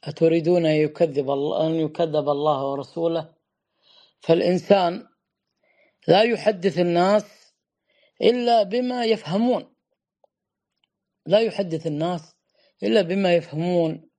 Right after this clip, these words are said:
ويعقلون ويقدر هذا الأمر.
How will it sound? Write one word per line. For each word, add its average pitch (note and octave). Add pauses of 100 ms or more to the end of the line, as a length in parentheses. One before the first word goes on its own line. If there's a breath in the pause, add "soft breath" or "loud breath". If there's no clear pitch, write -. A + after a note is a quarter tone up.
(240)
ويعقلون E3 (760)
ويقدر F#3
هذا D#3+
الأمر. C3+